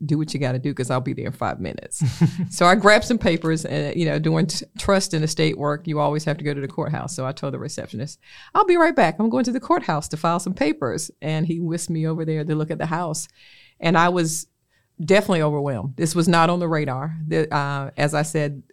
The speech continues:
Speaker 1: it was supposed to be something we did in retirement.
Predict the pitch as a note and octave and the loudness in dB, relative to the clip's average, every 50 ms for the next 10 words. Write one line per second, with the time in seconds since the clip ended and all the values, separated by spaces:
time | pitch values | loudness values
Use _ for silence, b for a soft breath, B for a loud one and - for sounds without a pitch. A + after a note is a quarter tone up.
0 | - - - - - C#3 - - D#3+ D3+ D#3+ - - E3 D#3 D#3 D#3+ D3 - D#3 | -14 -14 -12 -10 -8 -6 -2 2 2 2 0 0 0 0 0 2 0 -2 -2 -2
1 | D3 D3+ D3+ C#3+ D3 C#3+ D#3 C#3+ C#3 C#3+ C#3 C3+ C#3 C#3+ - - C3+ C3+ C3+ C#3 | -2 -2 -2 -4 -2 -2 -2 -2 -2 -2 -4 -4 -4 -4 -2 -2 -2 -2 -2 -4
2 | C3 - | -4 -6